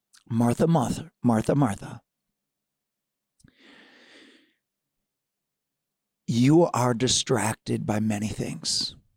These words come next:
but only one thing is necessary. And Mary has chosen the good part, and it will not be taken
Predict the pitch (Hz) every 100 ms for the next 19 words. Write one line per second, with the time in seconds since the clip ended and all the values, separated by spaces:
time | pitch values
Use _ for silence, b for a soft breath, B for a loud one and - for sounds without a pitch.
0 | _ _ _ _ _ _ _ _ _ _
1 | _ _ _ _ _ 117 131 - 120 117
2 | 139 156 165 - _ 113 117 151 - 117
3 | 104 107 - 113 117 131 - 123 - -
4 | - - - _ _ _ _ _ _ _
5 | _ _ _ _ _ 117 107 107 110 117
6 | 143 175 165 - - 165 151 127 92 85
7 | 110 - _ _ _ _ _ _ _ _
8 | _ - 101 147 180 117 85 76 _ -
9 | - _ _ _ _ _ _ _ _ _
10 | _ _ _ _ 113 - 120 - 120 107
11 | 107 113 - 104 95 73 87 -